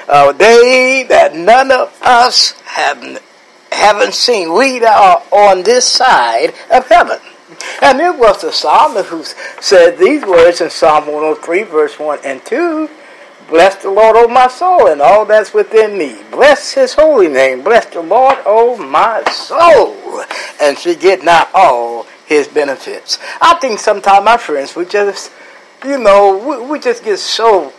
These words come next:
complacent, so comfortable in this life, and we just forget about all the beautiful blessings that the Lord has blessed us with. But the Lord has blessed, he woke us up this morning. What can Brother Oscar say about that? The Lord has really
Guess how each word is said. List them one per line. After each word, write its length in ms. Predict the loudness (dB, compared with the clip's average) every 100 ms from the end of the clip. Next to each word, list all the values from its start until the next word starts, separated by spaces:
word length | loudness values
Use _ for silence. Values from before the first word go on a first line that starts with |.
| _ -16
complacent, 800 | -16 -12 -4 -4 -4 -6 -6 -6
so 640 | -10 0 2 2 -2 -12 -6
comfortable 640 | 0 0 -2 -12 -8 -6
in 140 | -6 -4
this 260 | -6 -6
life, 380 | -2 0 0 -2
and 140 | -10
we 120 | -8 -10
just 380 | -6 -6 -6
forget 720 | -16 -20 -20 -12 -8 0 0
about 200 | 2 -2
all 420 | 0 4 6 4 2
the 120 | -2
beautiful 420 | -8 -6 -6 -8
blessings 720 | 0 2 2 -2 -12 -14 -6
that 260 | 0 0 -2
the 100 | -8
Lord 540 | -2 2 4 4 2
has 460 | 2 0 0 -2 -6 -10 -14 -8
blessed 420 | 0 2 2 0
us 240 | 0 -2 0
with. 380 | 2 2 2 -8 -20 -20 -4
But 300 | 2 2 0 -8 0
the 120 | 2
Lord 260 | 4 4 2
has 220 | 0 -2
blessed, 380 | -2 -2 -2 -6
he 140 | -4
woke 260 | 0 0 0
us 140 | 2
up 220 | 2 2
this 240 | -2 -8 -6
morning. 260 | -4 -2
What 140 | -4 -2
can 160 | -2 0
Brother 240 | 0 2
Oscar 340 | 2 0 -4 -12
say 200 | -8 -6
about 380 | -4 -6 -8
that? 180 | -8 -10
The 100 | -8
Lord 320 | -2 0 0
has 300 | -2 -10 -10
really 380 | -4 -2 0 -2